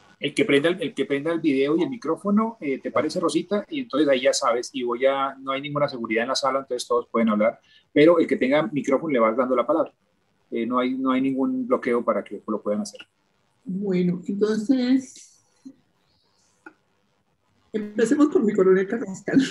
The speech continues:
Speaker 2: <laughs> que tiene el micrófono abierto. ¿Cuál es su opinión?
Speaker 1: Tengo el micrófono abierto, pero no el video, pero, pero,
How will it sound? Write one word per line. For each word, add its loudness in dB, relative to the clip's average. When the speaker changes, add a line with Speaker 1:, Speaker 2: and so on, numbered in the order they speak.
Speaker 2:
<laughs> -20
que 6
tiene 4
el 6
micrófono 0
abierto. 2
¿Cuál -2
es 0
su -8
opinión? 0
Speaker 1:
Tengo 6
el 6
micrófono 6
abierto, 4
pero 4
no -2
el -4
video, 6
pero, -2
pero, 0